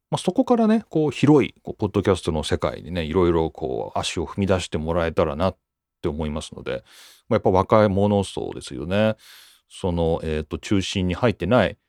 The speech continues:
えー、二十五歳から五十四歳ですよね。大学生二十五入ってませんからね。まあ、そういう人たち、若者の方がこれからなんかどんどん伸びるんじゃないかな、みたいな気は、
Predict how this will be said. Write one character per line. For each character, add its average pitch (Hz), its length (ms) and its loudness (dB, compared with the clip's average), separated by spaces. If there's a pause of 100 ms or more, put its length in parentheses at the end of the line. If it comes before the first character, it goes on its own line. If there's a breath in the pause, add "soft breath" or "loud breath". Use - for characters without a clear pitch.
(180)
え 82 80 -6
ー、 - 20 -4
二 98 160 -2
十 90 140 -4
五 127 240 6
歳 78 300 0
か - 240 -6
ら 76 80 -6
五 80 100 -6
十 85 80 -6
四 107 140 0
歳 - 80 -14
で - 80 -12
す - 80 -16
よ 151 40 -2
ね。 190 120 -2
大 120 160 4
学 117 160 2
生 76 140 -6
二 90 120 -2
十 76 100 -6
五 76 200 -2
入 - 120 -6
っ - 60 -6
て - 80 -16
ま 73 80 -12
せ 80 140 -8
ん - 20 -10
か - 100 -16
ら 50 120 -10
ね。 87 180 -4 (480 soft breath)
ま 107 60 -4
あ、 98 40 -6
そ 147 180 2
う 143 40 4
い 139 40 4
う - 20 0
人 - 140 0
た 82 120 0
ち、 - 240 -6
若 98 260 0
者 196 220 2
の 190 100 4
方 165 200 2
が 120 160 4
こ - 140 -4
れ 110 80 0
か 120 100 4
ら 113 80 6
な 117 100 4
ん 101 60 2
か 85 80 0
ど 107 140 2
ん 101 60 2
ど 82 100 -2
ん 80 40 -2
伸 82 120 0
び 101 100 2
る 92 100 -2
ん 78 40 -4
じ 78 80 -6
ゃ 76 40 -2
な 87 120 0
い 80 60 -2
か 82 120 -4
な、 131 140 2
み 104 100 0
た 107 180 0
い 110 60 -2
な 110 160 0
気 - 220 -6
は、 175 260 4